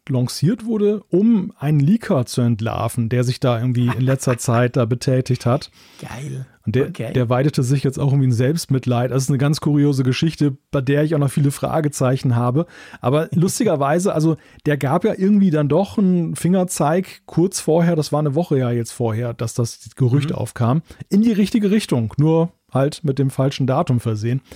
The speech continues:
Speaker 1: Ja, und jetzt haben wir Final, oder wir haben's noch nicht, am dreiundzwanzigsten Mai soll es ja dann veröffentlicht
Speaker 2: Ja.
Speaker 1: werden. Aber erstaunlich, oder?
Speaker 2: Ja, also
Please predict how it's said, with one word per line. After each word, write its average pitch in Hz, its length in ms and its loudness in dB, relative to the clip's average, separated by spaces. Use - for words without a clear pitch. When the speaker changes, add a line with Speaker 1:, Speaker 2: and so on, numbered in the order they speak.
Speaker 1:
Ja, 196 120 2
und - 100 2
jetzt 147 160 2
haben 196 100 4
wir 208 100 4
Final, 190 340 2
oder 131 180 -2
wir 120 160 0
haben's 123 160 2
noch 135 80 4
nicht, 180 220 4
am 120 100 2
dreiundzwanzigsten 139 760 0
Mai 127 360 2
soll 113 220 0
es 113 140 0
ja 117 80 0
dann 110 180 0
veröffentlicht 110 580 -2
Speaker 2:
Ja. 101 100 -4
Speaker 1:
werden. 113 180 -4
Aber 139 200 2
erstaunlich, 160 460 2
oder? 139 200 2
Speaker 2:
Ja, 131 260 0
also 123 220 -4